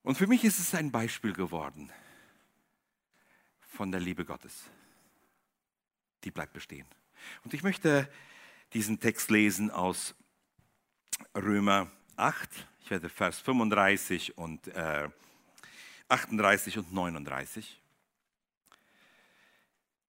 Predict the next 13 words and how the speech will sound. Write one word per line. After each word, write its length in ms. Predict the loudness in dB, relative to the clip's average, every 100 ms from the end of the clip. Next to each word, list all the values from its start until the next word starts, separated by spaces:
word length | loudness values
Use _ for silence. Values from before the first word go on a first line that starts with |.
| _ _ _ _ 8
„Wer 200 | 8 10
will 140 | 6
uns 140 | 4
scheiden 380 | 2 6 6 4
von 200 | 2 4
der 80 | 4
Liebe 260 | 2 2 0
Christi? 460 | 0 -2 -6 -12 -16 -20 _ _ _ _ _ 0
Trübsal 680 | 2 2 0 -4 -2 -6 -12 _ _ _
oder 320 | -6 -6 -2 0
Angst 840 | 0 0 -6 -14 -18 -20 -20 -20 _ _
oder 180 | -8 -6
Verfolgung 800 | -6 -6 -2 -2 -2 -6 -10 -12